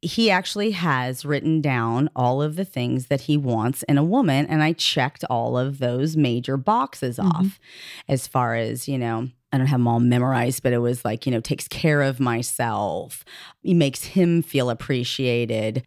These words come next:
Speaker 1: uh, is self-aware, is self-reflective, is, you know, all of these things. And so I asked him, "Can, can you pull that out?" Because here's the thing, listener, you gotta be careful, because when you start pointing your finger at somebody,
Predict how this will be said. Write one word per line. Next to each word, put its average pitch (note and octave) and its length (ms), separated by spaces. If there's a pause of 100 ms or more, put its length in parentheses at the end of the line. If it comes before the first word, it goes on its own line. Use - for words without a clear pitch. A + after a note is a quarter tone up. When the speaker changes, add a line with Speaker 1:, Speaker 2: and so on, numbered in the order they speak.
Speaker 1:
uh, - 140 (260)
is E3 220
self-aware, D#3 840
is C3 160
self-reflective, C#3+ 920
is, C3 400
you F3+ 180
know, C#3 200
all E3+ 220
of G3 80
these E3+ 200
things. D3+ 460 (320)
And D#3+ 140
so D3 180
I D#3+ 140
asked A#3 360
him, D#3+ 160
"Can, E3+ 300
can E3 220
you D3+ 80
pull C#4+ 300
that A#3 180
out?" A#2+ 200
Because D#3 400 (300)
here's C#4+ 340
the F3 120
thing, - 440 (460)
listener, A#2 500 (1120)
you F3 160
gotta A3+ 420
be G#4 120
careful, F#4+ 640 (380)
because D#3+ 340
when F3 160
you C#4 100
start F#4 300
pointing C#4 320
your C4+ 100
finger D4+ 680
at - 200
somebody, C#3+ 800